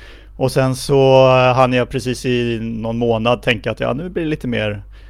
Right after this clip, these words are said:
vardagliga saker, hur beteende är i vanliga fall. Och jag hann precis börjat fundera på vad, ja, vad, vad skulle, jag fick en ny, en nyårsspaning att jag skulle försöka blicka in vad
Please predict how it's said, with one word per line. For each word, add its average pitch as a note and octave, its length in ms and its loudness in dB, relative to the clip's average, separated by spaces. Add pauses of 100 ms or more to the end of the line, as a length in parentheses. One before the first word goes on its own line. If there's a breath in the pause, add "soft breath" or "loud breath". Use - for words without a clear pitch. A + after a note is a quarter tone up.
(140 soft breath)
vardagliga B2 680 0
saker, G#2 720 -6 (380)
hur C#3+ 100 -4
beteende B2+ 460 2
är A2+ 60 -4
i A#2+ 60 -4
vanliga B2 400 0
fall. A2 240 -6
Och A2+ 60 -2
jag A2 40 -4
hann A2+ 120 -2
precis A#2+ 280 -6
börjat A#2+ 180 2
fundera A#2 320 -2
på - 160 -6
vad, G#2 260 -4 (500 loud breath)
ja, - 160 -8 (160)
vad, A#2 180 -10
vad B2+ 120 -8
skulle, A#2 300 -8 (120)
jag C#3 100 -6
fick D3+ 160 -4
en C3 120 -2
ny, C3 260 -4
en C3 100 0
nyårsspaning C3+ 1160 0
att A2 100 -8
jag A#2 100 -4
skulle A2 320 -6
försöka - 360 -8
blicka A#2 260 -4
in B2+ 160 0
vad G#2 220 -6